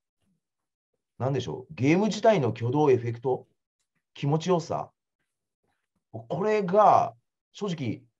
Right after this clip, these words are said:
何もやってないじゃないですか。なんで、もうちょっとユーアイやエフェクト頑張ればいいのにっていうか、他にもいっぱいこの手のゲームあるから、もうちょっと、こ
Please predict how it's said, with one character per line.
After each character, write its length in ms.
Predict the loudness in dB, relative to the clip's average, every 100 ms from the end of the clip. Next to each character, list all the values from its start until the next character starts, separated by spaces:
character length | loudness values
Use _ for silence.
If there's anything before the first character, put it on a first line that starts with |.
| _ _ _ _ -20 -12
何 340 | -4 0 2
も 100 | 4
や 100 | 2
っ 60 | 2
て 80 | 0
な 120 | -4
い 40 |
じ 60 | -4
ゃ 40 |
な 40 | -8
い 20 |
で 40 |
す 60 | -12
か。 100 | -20 _ _ _ _ _ _ _ _
な 120 | -4 2
ん 40 |
で、 440 | 6 6 6 4 2 _ _ _ _ _ _ _ _ _ _ _ _ -14
も 240 | -10 -8
う 80 | -10
ち 100 | -4
ょ 60 | -4
っ 40 | -4 _
と 160 | 2 4
ユ 260 | 2 2
ー 60 | 4
ア 60 | 6
イ 40 |
や 100 | 6
エ 80 | 6
フ 100 | 2
ェ 40 | -4
ク 40 |
ト 140 | -6
頑 240 | -2 -2 0
張 100 | 0
れ 80 | 2
ば 120 | 0
い 60 |
い 20 | -4
の 100 | -8
に 100 | -10
っ 20 |
て 180 | -10 -8
い 20 |
う 60 | -2
か、 240 | -2 -2 -10 _ _ _ _ -12
他 300 | -6 -2 0
に 80 |
も 100 | 2
い 60 | 0
っ 20 |
ぱ 180 | -2 -4
い 60 | 0
こ 140 | 0
の 60 | 0
手 60 |
の 140 | 0 4
ゲ 140 | 4
ー 20 |
ム 80 | 4
あ 80 | 2
る 80 | 0
か 100 | -4
ら、 260 | -4 -6 _ _ _ _ _
も 580 | -18 -18 -14 -14 -12 -10
う 20 |
ち 80 | -6
ょ 80 | 0
っ 40 |
と、 560 | 4 6 6 4 -2 -4
こ 880 | 2 6 8 8 8 6 4 0 -6